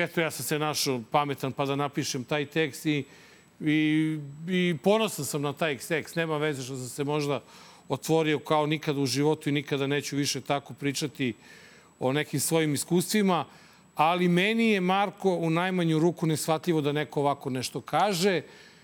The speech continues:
naročito u situaciji kada se priča o onome što se desilo u Ribnikaru i u Mladenovcu, naravno, naročito kada se govori o odgovornosti, ti nekoga da prozivaš, e, zašto nema dece, mene zanima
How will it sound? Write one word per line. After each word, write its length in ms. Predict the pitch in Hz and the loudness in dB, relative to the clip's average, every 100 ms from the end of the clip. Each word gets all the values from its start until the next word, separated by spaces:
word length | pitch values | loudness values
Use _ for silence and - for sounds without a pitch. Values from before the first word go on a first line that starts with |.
| - - | -20 -14
naročito 720 | 123 131 160 220 233 220 - 220 | -6 0 2 2 2 0 4 2
u 60 | |
situaciji 600 | - 190 - 185 185 185 | 4 0 2 2 2 -2
kada 220 | - 170 | -2 0
se 180 | 156 165 | 0 -2
priča 420 | 127 160 165 170 | -2 -2 0 0
o 40 | 160 | 0
onome 260 | 165 160 | 0 0
što 160 | - 139 | -2 -6
se 160 | - 139 | -6 -2
desilo 640 | 147 151 - 143 135 113 - - - - - - - - | -2 -2 -2 0 0 -2 -8 -20 -20 -20 -20 -20 -20 -4
u 120 | 135 | 2
Ribnikaru 500 | 143 165 165 - 147 | 2 2 0 0 0
i 40 | 143 | 2
u 40 | |
Mladenovcu, 640 | 139 160 185 185 160 - 147 | 2 2 2 0 -2 -2 0
naravno, 500 | 156 196 190 190 202 | 0 2 2 0 -2
naročito 460 | 160 196 - - 175 | -2 -2 -2 -2 -2
kada 200 | 175 165 | 0 -2
se 140 | 156 | -2
govori 360 | 147 170 190 175 | 0 2 2 0
o 40 | |
odgovornosti, 960 | 139 139 131 156 185 208 - - 160 - - - - _ | 2 0 2 2 4 2 0 2 0 0 -16 -20 -20 _
ti 220 | 190 220 | 2 4
nekoga 420 | 190 202 202 165 | 4 2 0 0
da 120 | 139 139 | 0 -2
prozivaš, 760 | 143 175 156 202 175 135 - | 0 0 2 2 2 0 -2
e, 40 | - - - - - _ _ 143 139 139 139 139 139 135 139 131 | -4 -18 -20 -20 -20 _ _ -2 0 2 0 0 0 -2 -2 -4
zašto 440 | 117 175 160 156 | 0 0 0 -2
nema 340 | 156 165 165 135 | 0 0 0 0
dece, 580 | 135 180 180 190 165 - - - - - _ _ | 0 0 0 0 0 -2 -14 -20 -20 -20 _ _
mene 440 | 123 143 185 185 151 | -4 -2 0 0 0
zanima 720 | 156 175 202 196 175 160 | 0 2 2 4 2 0